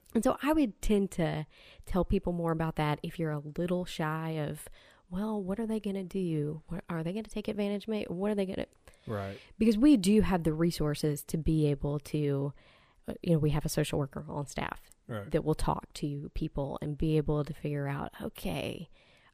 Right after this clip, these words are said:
Speaker 1: are you lying to me? Are you,"
Speaker 2: <laughs>
Speaker 1: we, I always call them the investigators because
Speaker 2: Right.
Speaker 1: that's what they have to
Speaker 2: Absolutely.
Speaker 1: do sometimes.
Speaker 2: You gotta pick and choose. Uh, you gotta, like, filter through the,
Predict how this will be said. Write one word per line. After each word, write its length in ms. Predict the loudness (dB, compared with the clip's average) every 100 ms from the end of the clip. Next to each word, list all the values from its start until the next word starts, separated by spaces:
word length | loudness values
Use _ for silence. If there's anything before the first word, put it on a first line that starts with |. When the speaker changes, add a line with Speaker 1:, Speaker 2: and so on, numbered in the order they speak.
| -8
Speaker 1:
are 60 |
you 160 | -4 -2
lying 340 | 0 0 0
to 200 | 0 0
me? 380 | 2 4 6 6
Are 160 | 6 4
you," 160 | 4
Speaker 2:
<laughs> 40 | 4
Speaker 1:
we, 140 | 6 6
I 60 | 8
always 220 | 8 8
call 220 | 6 4 4
them 200 | 4 2
the 120 | 0
investigators 880 | -2 -4 -4 -4 -4 -2 -4 -6 0
because 300 | 4 6 6
Speaker 2:
Right. 40 |
Speaker 1:
that's 240 | 4 4
what 140 | 2 2
they 140 | 2
have 260 | 2 -2 -4
to 80 | -2
Speaker 2:
Absolutely. 240 | 0 0 2
Speaker 1:
do 20 |
sometimes. 640 | 2 2 0 0 -2 -2
Speaker 2:
You 60 | 0
gotta 240 | 2 0
pick 300 | -2 0 0
and 120 | 0 -4
choose. 240 | -2 0 2
Uh, 20 |
you 180 | 2 0
gotta, 400 | 2 2 2 0 -2
like, 340 | -2 -2 -4 -4
filter 560 | -2 4 6 6 4
through 240 | 0 0 0
the, 380 | 0 0 0